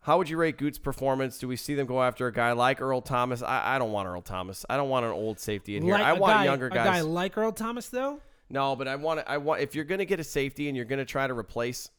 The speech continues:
Speaker 1: Ha Ha Clinton Dix and you're not gonna use one of the guys in the roster, don't try to plug a s-, a fifth or sixth rounder in there.
Speaker 2: Right.
Speaker 1: It's not gonna work.
Speaker 2: Well, okay, look at, look at what happened this offseason. Kenny Vaccaro sat around for a long time. Eric Reed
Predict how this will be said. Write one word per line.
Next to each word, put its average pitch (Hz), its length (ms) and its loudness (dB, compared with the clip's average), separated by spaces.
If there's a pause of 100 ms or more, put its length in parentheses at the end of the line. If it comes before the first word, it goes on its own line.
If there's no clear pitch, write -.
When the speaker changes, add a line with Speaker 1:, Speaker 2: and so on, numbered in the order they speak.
(200)
Speaker 1:
Ha 117 160 -2
Ha 117 120 -2
Clinton 110 280 -6
Dix 120 240 -6
and 117 60 -10
you're 110 80 -6
not 113 180 -2
gonna 120 120 -8
use 110 160 -8
one 117 100 -2
of 110 40 -4
the 107 60 -6
guys 107 280 -2
in 104 60 -12
the 107 60 -6
roster, 107 580 -4 (500)
don't 165 280 0 (160)
try 165 220 -2
to 131 80 -2
plug 127 300 -2
a 113 40 -8
s-, - 220 -12
a 117 60 -6
fifth 117 300 -6
or 110 40 -6
sixth - 300 -10
rounder 95 320 -6
in 107 60 -4
there. 113 260 -6 (220)
Speaker 2:
Right. 139 260 -8
Speaker 1:
It's - 140 -20
not 147 160 -6
gonna 123 140 -2
work. 120 120 4
Speaker 2:
Well, 247 200 6
okay, 202 260 0
look 214 200 -2
at, 240 180 2
look 208 140 -2
at 214 100 2
what 196 120 0
happened 175 300 -2
this 151 120 -6
offseason. 127 440 -8
Kenny 160 200 -8
Vaccaro 151 440 -6
sat 156 240 -6
around 151 200 -4
for 156 120 -8
a - 20 -6
long 147 220 -6
time. 143 420 -6
Eric 175 240 -4
Reed 170 240 -6